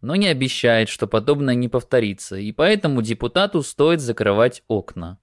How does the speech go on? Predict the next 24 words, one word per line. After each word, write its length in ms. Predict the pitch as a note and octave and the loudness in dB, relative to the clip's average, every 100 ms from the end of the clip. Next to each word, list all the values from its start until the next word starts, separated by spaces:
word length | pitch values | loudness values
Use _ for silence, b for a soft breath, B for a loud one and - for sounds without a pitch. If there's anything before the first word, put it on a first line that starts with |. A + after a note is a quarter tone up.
| _ _ - | _ _ -4
Антонов 640 | A2 A2+ B2+ A#2+ A2+ G2 | -2 0 0 2 0 -2
требовал 500 | - A#2+ A2+ A2+ A2 | -2 0 2 4 4
назвать 560 | A2 A2 A2 C#3 G3 A#2+ | 2 0 0 0 0 -2
ему 260 | G#2+ G#2 | -4 -2
имя 260 | G#2 G#2 A2 | -2 -4 -4
вора, 420 | A#2+ G#2 F2+ E2+ _ _ | -2 -2 -2 -8 _ _
получил 460 | - G#2 A2 D3 B2 | -8 -6 -2 0 2
отказ 560 | G#2+ - C#3+ F#3 - G2+ | 2 0 0 0 -2 -6
и 20 | |
перешёл 460 | G#2 G2+ - D3 | -4 -4 0 0
к 80 | C#3 | 0
угрозам, 600 | C#3 C3+ C#3+ F#2+ F#2 E2+ _ _ _ - | 0 2 2 0 -4 -12 _ _ _ -8
обещав 520 | G2+ A2+ - D#3+ B2+ | -4 -4 -2 0 0
оставить 480 | A2 - D3 C3 G#2 | -2 2 2 2 0
без 240 | A2+ - | -4 -2
погон 460 | - G#2 D3 E3 G#2+ | -2 0 0 0 0
нас 200 | B2+ - | -2 -2
с 120 | - | -2
Агатой, 560 | A#2+ D3 - F#2 F2 _ _ - | 0 2 0 -4 -10 _ _ -4
а 240 | G2 A#2+ | 0 2
Алекс 260 | F3+ D#3 - | 2 -2 -4
вышибить 460 | A#2+ D3 A#2 G#2+ | -6 -4 -4 -6
с 100 | - | -12
телеканала. 800 | - A2 G#2+ A2+ C3+ C3 F#2+ F#2 | -6 -4 -2 -2 0 -2 -4 -8